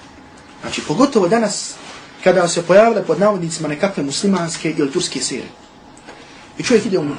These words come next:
džamiju, žena pokrivena, međutim, sve zna šta se dešava. Znači, prati serije, znači, ama zama kod da su to serije koje govore o ashabima i tabinima.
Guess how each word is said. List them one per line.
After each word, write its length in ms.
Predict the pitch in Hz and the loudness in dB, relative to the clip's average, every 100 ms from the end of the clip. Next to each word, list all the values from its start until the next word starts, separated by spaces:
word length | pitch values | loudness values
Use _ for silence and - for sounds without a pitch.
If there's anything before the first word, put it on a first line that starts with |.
| - | -6
džamiju, 360 | 139 165 180 185 - - - - - - - - - | -4 -4 -4 -10 -14 -20 -20 -20 -20 -20 -20 -16 -6
žena 180 | 175 156 | -4 -4
pokrivena, 420 | - - 160 185 - - - - - | -8 -6 -6 -6 -10 -20 -20 -18 -8
međutim, 680 | 147 226 - 185 185 175 170 - - | -4 -4 -4 -4 -2 -4 -6 -16 -8
sve 160 | - 254 | -2 2
zna 180 | 226 | 2
šta 120 | 196 160 | 0 -6
se 120 | - | -8
dešava. 360 | - - - - - - - - - | -10 -10 -14 -20 -20 -20 -20 -20 -14
Znači, 220 | 127 139 170 | -10 -6 0
prati 320 | 233 208 175 | 0 0 -4
serije, 440 | - 226 226 226 - - - - - - | 0 0 0 -4 -6 -18 -20 -20 -20 -10
znači, 260 | 156 147 - | -6 -4 0
ama 240 | 262 254 208 | 2 4 2
zama 260 | 277 254 | 2 0
kod 160 | 196 190 | 0 0
da 80 | 185 | 0
su 100 | - | 0
to 180 | 247 | 0
serije 380 | - 262 254 208 | 0 -2 -2 0
koje 180 | - 175 | 2 2
govore 360 | 196 233 196 185 | 2 2 0 4
o 60 | 160 | 4
ashabima 560 | 156 - 226 247 202 | 4 2 2 2 -2
i 60 | 175 | -2
tabinima. 480 | 139 139 135 110 | -2 0 -4 -4